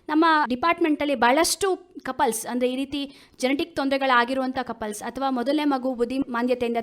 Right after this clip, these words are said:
ಬಳಲ್ತಾ ಇದ್ರೆ ಅಥವಾ ಆಟಿಸ್ಟಿಕ್ ಡಿಸಾರ್ಡರ್ ಇಂದ ಬಳಲ್ತಾ ಇದ್ರೆ ಅವರು ಬಂದು ಕ-, ಕೌನ್ಸಿಲಿಂಗ್ ತಗೊಳ್ತಾರೆ. ಹಾಗೂ ಅವರಿಗೆ ಸಂಬಂಧಪಟ್ಟಂತ, ಆ, ಜೆನೆಟಿಕ್, ಆ, ತೊಂದರೆಗಳನ್ನ ನಾವು, ಆ, ನೋಡ್ತೀವಿ. ಈಗ ನಾ ರೀಸೆಂಟ್ ಆಗಿ ಒಂದು ಪೇಷಂಟ್ಸ್ ಬಂದಿದ್ರು, ಅವರಿಗೆ ಫ್ಯಾಮಿಲಿನಲ್ಲೆಲ್ಲ,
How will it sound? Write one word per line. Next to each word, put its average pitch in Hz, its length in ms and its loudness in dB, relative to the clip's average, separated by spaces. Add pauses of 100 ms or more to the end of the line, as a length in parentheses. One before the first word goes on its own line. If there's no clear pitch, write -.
(180)
ಬಳಲ್ತಾ 247 400 4
ಇದ್ರೆ 208 560 -4
ಅಥವಾ 240 380 4
ಆಟಿಸ್ಟಿಕ್ 339 420 0
ಡಿಸಾರ್ಡರ್ 262 680 0
ಇಂದ 240 160 2 (100)
ಬಳಲ್ತಾ 240 400 2
ಇದ್ರೆ 214 580 -4
ಅವರು 285 200 0
ಬಂದು 269 440 -2
ಕ-, 226 240 0
ಕೌನ್ಸಿಲಿಂಗ್ 294 440 0
ತಗೊಳ್ತಾರೆ. 233 720 -4
ಹಾಗೂ 302 160 0
ಅವರಿಗೆ 330 320 4
ಸಂಬಂಧಪಟ್ಟಂತ, 285 840 -2 (260)
ಆ, 220 400 0
ಜೆನೆಟಿಕ್, 269 500 -4
ಆ, 226 200 -4
ತೊಂದರೆಗಳನ್ನ 247 500 -2
ನಾವು, 269 480 -4
ಆ, 202 140 -4
ನೋಡ್ತೀವಿ. 202 500 -4 (260)
ಈಗ 311 140 -4
ನಾ 320 140 0
ರೀಸೆಂಟ್ 359 400 0
ಆಗಿ 330 180 2
ಒಂದು 285 340 4
ಪೇಷಂಟ್ಸ್ 277 420 0
ಬಂದಿದ್ರು, 226 360 -6
ಅವರಿಗೆ 262 640 -4
ಫ್ಯಾಮಿಲಿನಲ್ಲೆಲ್ಲ, 320 800 2